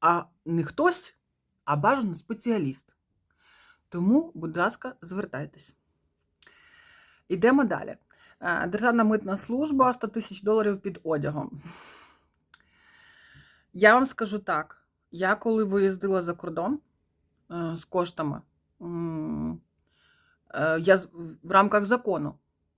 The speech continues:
ну, у мене просили підняти і,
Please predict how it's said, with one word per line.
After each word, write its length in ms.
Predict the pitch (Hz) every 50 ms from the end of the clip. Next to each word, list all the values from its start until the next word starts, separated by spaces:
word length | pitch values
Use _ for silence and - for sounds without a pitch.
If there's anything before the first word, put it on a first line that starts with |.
| _ _ _ _ _ _ _ _ _ _ _ _ _ _ _ _ _ _ _ _ _ _ _
ну, 760 | 160 180 175 175 170 170 160 160 165 185 214 233 226 - - _ _
у 100 | 147 170
мене 300 | 170 165 160 170 180 190
просили 540 | 185 - 202 214 208 - - 233 220 214
підняти 500 | 196 - 185 - 180 175 170 170 - 156
і, 440 | 156 156 143 - 165 165 160 160 160